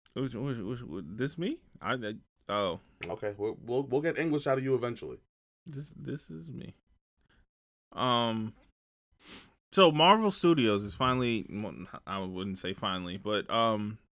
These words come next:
Speaker 1: they're thinking about, not thinking, fuck.
Speaker 2: It's rumored.
Speaker 1: Shit. It's rumored that, uh,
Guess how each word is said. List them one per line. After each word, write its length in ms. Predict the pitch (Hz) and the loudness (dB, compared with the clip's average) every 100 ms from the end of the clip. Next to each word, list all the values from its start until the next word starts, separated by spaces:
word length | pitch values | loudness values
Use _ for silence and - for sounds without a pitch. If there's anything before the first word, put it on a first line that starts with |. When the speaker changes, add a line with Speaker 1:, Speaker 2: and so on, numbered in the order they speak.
| _ | _
Speaker 1:
they're 180 | - 139 | 0 2
thinking 300 | 135 196 202 | 2 -2 0
about, 420 | 196 190 170 147 - | 0 2 2 0 -6
not 320 | - 107 95 | -8 -6 -6
thinking, 380 | - 101 104 104 - - - 98 | -6 -8 -6 -8 -10 -18 -18 -18
fuck. 400 | - - - - - - - - - - | -16 -12 -12 -10 -12 -14 -18 -18 -18 -12
Speaker 2:
It's 300 | 87 82 - | -8 -6 2
rumored. 360 | 151 135 117 | 4 4 4
Speaker 1:
Shit. 260 | 156 156 - 135 - | 2 0 -2 -10 0
It's 260 | 123 120 | 2 2
rumored 580 | 123 160 196 135 104 104 - _ _ | 4 6 6 6 0 -2 -8 _ _
that, 380 | 123 117 107 104 | 2 4 4 4
uh, 360 | 104 101 98 | 4 4 2